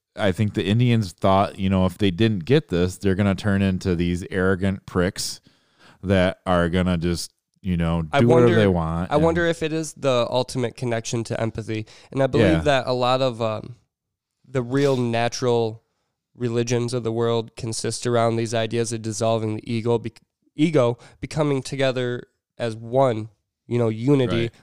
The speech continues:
Speaker 2: understanding the strength of one, of the individual, yes,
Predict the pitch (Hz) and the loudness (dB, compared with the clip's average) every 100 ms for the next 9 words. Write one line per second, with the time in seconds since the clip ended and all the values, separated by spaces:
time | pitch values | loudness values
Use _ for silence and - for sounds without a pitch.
0 | - 131 131 - 131 131 123 113 - - | -6 -4 -2 -2 0 0 0 -2 -6 -2
1 | 135 127 - 120 113 127 165 165 151 - | -2 -2 -6 -6 -4 4 4 4 0 -6
2 | - 160 135 - _ _ 143 _ - 190 | -2 -2 -2 -6 _ _ _ _ -6 -2
3 | 208 165 170 170 143 120 113 139 110 - | 0 2 2 0 0 -2 -2 -6 -8 -14